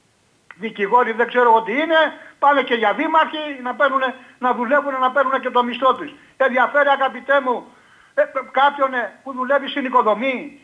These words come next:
κάποιος που δούλευε σαράντα χρόνια και έχει σκύψει η, η, η πλάτη του από την κούραση μέχρι τα γόνατά του; Μα τι είναι, να μας τρελάνουνε τώρα αυτά που λένε; Και ευχαριστώ πάρα πολύ που δίνετε το βήμα να ακουστούν ελεύθερα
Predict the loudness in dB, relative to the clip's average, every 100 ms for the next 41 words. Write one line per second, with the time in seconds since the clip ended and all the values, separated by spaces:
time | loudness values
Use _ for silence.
0 | _ 0 0 0 -2 -4 -2 0 0 0
1 | 2 2 4 2 4 2 2 2 0 -2
2 | -10 _ _ -6 -6 -6 -8 -8 -6 -6
3 | -6 -12 -20 _ _ -20 -18 -18 -12 -8
4 | 0 2 2 0 -8 -10 -10 -6 0 2
5 | 2 0 -4 0 2 0 -4 -12 -16 _
6 | -4 -2 0 0 2 2 2 2 2 2
7 | 0 -8 -10 _ _ _ _ _ _ _
8 | 0 0 2 2 2 2 2 0 -2 0
9 | 2 2 -2 -2 0 2 2 0 0 -2
10 | -2 -2 -6 -8 _ -4 -2 2 0 0
11 | -2 2 2 2 2 -2 -6 -12 _ _
12 | _ -6 -4 -2 0 0 2 0 2 0
13 | 0 -2 0 0 -2 -18 -4 2 4 4
14 | -2 -12 -8 -4 -2 0 0 2 2